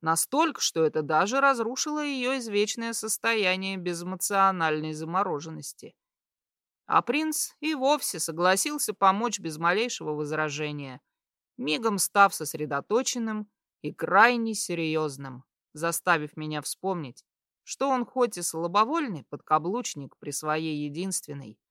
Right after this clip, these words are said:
но по жизни еще и воин, дважды встававший в поединке против самого нашего архонта приграничья.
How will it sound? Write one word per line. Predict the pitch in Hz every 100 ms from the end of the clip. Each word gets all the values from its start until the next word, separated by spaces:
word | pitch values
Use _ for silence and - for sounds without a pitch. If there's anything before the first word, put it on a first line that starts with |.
| _ _ _ _ _ -
но | 202 208
по | 196 190
жизни | 185 233 180 160
еще | 147 - 202
и | 180
воин, | 160 151 180 165 127 120 _ _
дважды | 151 165 202 175 147
встававший | - - 156 151 151 - 147
в | _
поединке | 156 151 156 202 185 - 135 _ _ _ _
против | 220 240 226 180
самого | - - 185 196 202 247
нашего | 202 185 175 - 160 156
архонта | 156 - 156 139 135
приграничья. | 143 139 143 143 135 - -